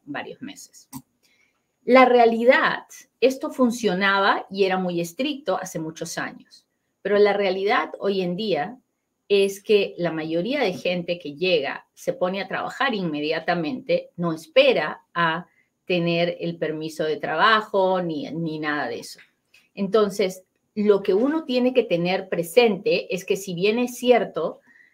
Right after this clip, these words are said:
la ley como está escrita o la regulación no me lo permite, yo siempre tengo que vivir en la verdad. No, no es posible pensar, ¿saco el itin o no lo saco?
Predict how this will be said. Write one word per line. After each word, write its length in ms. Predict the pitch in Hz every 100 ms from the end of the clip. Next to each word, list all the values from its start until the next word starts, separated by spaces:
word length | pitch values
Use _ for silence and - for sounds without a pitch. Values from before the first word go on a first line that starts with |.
| _
la 200 | - 170
ley 340 | 160 180 214 214
como 180 | 175 160
está 220 | - 170
escrita 760 | 170 - 226 220 190 175 156
o 40 | 160
la 140 | 147
regulación 880 | 151 156 160 156 - 226 208 175 -
no 320 | 170 175 185
me 100 | 233
lo 160 | 226 175
permite, 720 | 170 160 180 170 - 156 - _ _
yo 140 | 214
siempre 460 | 220 - 247 233 208
tengo 320 | - 170 175
que 100 | 185
vivir 380 | 160 143 156 147
en 140 | 156
la 100 | 147
verdad. 300 | 139 127 107 - _ _ _ _ _ _ _ _ _ _ _ -
No, 500 | 180 208 214 220 -
no 460 | 196 196 196 208 214
es 180 | 220 220
posible 880 | 196 180 - 240 202 165 156 190 -
pensar, 680 | 180 165 - 202 185 180 - -
¿saco 480 | - - 320 320
el 80 | 330
itin 380 | 277 269 269 269
o 120 | 254
no 140 | 226 247
lo 160 | 254
saco? 640 | 254 294 277 269 269 269